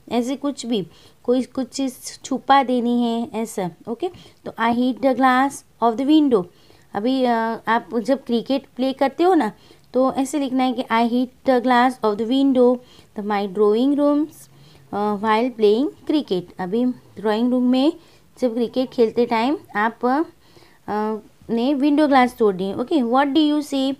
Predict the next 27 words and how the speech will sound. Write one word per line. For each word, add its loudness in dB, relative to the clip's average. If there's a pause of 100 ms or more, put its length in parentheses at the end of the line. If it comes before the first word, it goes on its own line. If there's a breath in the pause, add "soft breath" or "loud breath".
(500 loud breath)
अ, -8
what 2
did -2
you -2
say? 2 (920)
ओके, -2
what 0
did -4
you 0 (640)
say? 0 (2750 soft breath)
तुमने 2
क्या 2
कहा? 2 (140)
ओके, -2
तो, -4 (500 soft breath)
अ, -4
अभी -2
कोई, -2
अ, -6 (300)
आप, -4 (580)
आप 0
कोई 6
भी -2
शरारत -2
करते -6
हो, -6
ओके, -8